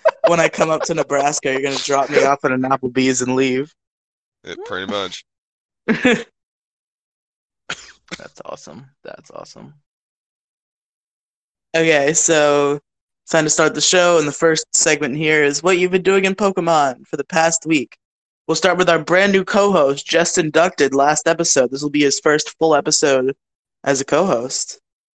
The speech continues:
Speaker 1: What have you been doing in Pokemon this week?
Speaker 3: Oh, well, literally just pretty much been grinding out,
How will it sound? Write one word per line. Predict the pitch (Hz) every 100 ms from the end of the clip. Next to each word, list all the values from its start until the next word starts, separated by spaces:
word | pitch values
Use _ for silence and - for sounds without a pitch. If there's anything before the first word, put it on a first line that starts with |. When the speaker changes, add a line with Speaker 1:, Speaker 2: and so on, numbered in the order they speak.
| _ _ _ _ _ _ _
Speaker 1:
What | 139 156
have | 151
you |
been | 156
doing | 143 135
in | 131
Pokemon | 135 147 127 113
this | -
week? | 117 120 _ _ _ _ _ _ _ _ _ _ _ _ - -
Speaker 3:
Oh, | 196 226 - - _ -
well, | 147 95 127 226 214 _
literally | 147 165 269 311 311 302
just | 185 208 -
pretty | - 220
much | 196 190 -
been | 165 160 151 147
grinding | 170 202 202 190
out, | 180 185